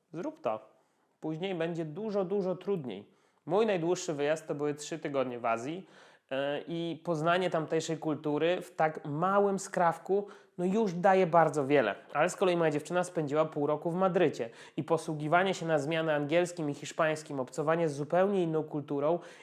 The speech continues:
i przede wszystkim obcowanie z ludźmi z całego świata. Bo jak się często jedzie na Erasmusa, to nie do końca jest się z tymi ludźmi, nie wiem, jak jest się w Hiszpanii z Hiszpanami, jak jest się we Włoszech, y,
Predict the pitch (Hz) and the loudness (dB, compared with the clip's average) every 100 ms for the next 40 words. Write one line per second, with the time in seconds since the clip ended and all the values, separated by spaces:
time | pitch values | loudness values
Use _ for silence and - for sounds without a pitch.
0 | - 135 165 151 - 180 151 143 143 - | -8 -4 -2 -2 -2 -6 -6 -8 -8 -6
1 | 147 160 165 143 156 143 139 - 160 151 | -2 0 0 -2 -2 -4 -6 -6 0 2
2 | 165 156 156 - 170 151 - 85 - _ | 2 0 -6 -2 2 2 0 -6 -10 _
3 | _ _ _ - - 139 135 - 135 165 | _ _ _ -20 -4 2 2 0 -4 -2
4 | 165 151 139 170 170 156 143 135 131 139 | -2 -4 -2 0 0 2 4 2 0 -4
5 | 131 135 160 - - - - - 180 208 | -6 -4 -6 -8 -16 -20 -20 -6 0 4
6 | 214 226 262 269 196 160 151 - 156 - | 4 6 6 4 2 4 2 -2 -6 -2
7 | 156 151 151 165 156 147 135 135 139 131 | 0 0 0 0 -2 -4 -4 -4 -4 -4
8 | 127 - - 143 - 147 175 165 147 - | -6 -6 -8 -8 -10 0 2 4 2 -4
9 | 147 - 147 156 170 151 143 139 147 147 | -6 -4 -2 -2 -2 -2 -2 -2 -4 -4
10 | 156 143 135 147 165 160 156 147 - 156 | -4 -4 -2 0 0 0 -2 -4 -4 -2
11 | 135 | -2